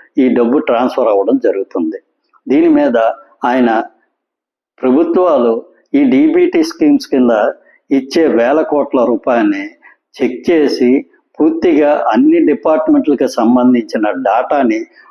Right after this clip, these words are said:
అనుసంధానించి, వాళ్ళు ఈ డీబీటీ స్కీములకి డబ్బుని పంపిణీ చేయిస్తే, దానివల్ల అనర్హులు అనేవాళ్ళు తప్పించబడి, కేవలం అర్హులకి మాత్రమే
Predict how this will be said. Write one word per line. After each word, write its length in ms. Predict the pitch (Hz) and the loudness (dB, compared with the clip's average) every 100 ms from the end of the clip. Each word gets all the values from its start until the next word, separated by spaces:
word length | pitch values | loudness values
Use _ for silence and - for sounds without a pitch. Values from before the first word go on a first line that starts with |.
| - | -2
అనుసంధానించి, 1120 | 120 156 165 151 143 135 123 110 - 104 110 - - - - | 0 2 2 2 2 2 0 -4 -4 -2 -2 -6 -16 -10 -2
వాళ్ళు 480 | 135 139 117 110 - _ _ 156 | 0 2 2 0 -4 _ _ 0
ఈ 100 | 151 | 2
డీబీటీ 540 | 139 147 160 147 143 | 2 2 0 0 0
స్కీములకి 840 | 127 - 127 127 117 - 107 104 117 _ _ _ _ _ _ _ _ _ _ 127 | -2 -2 0 2 0 -2 -2 -2 -6 _ _ _ _ _ _ _ _ _ _ -4
డబ్బుని 540 | 131 135 156 127 107 - _ _ _ | -2 0 2 2 -2 -6 _ _ _
పంపిణీ 440 | 135 139 165 165 117 135 | -2 0 2 2 2 0
చేయిస్తే, 680 | 131 131 - 113 101 117 - - - | 0 0 -4 -2 0 -2 -8 -18 -4
దానివల్ల 800 | 123 147 151 151 156 151 120 123 - _ - | -2 2 2 2 2 0 -2 -4 -14 _ -2
అనర్హులు 600 | 120 160 160 139 151 143 | 0 2 2 2 2 2
అనేవాళ్ళు 800 | 127 120 127 117 113 98 101 120 _ _ - | 2 0 0 2 0 -2 -8 -8 _ _ -8
తప్పించబడి, 800 | 120 - 151 127 117 107 113 110 - _ - | -6 -2 0 0 0 0 0 -4 -10 _ -6
కేవలం 440 | 131 139 143 139 | -2 0 2 2
అర్హులకి 460 | 117 113 139 139 139 | 0 0 0 0 0
మాత్రమే 600 | 120 117 - 113 117 | 0 0 -2 -2 -2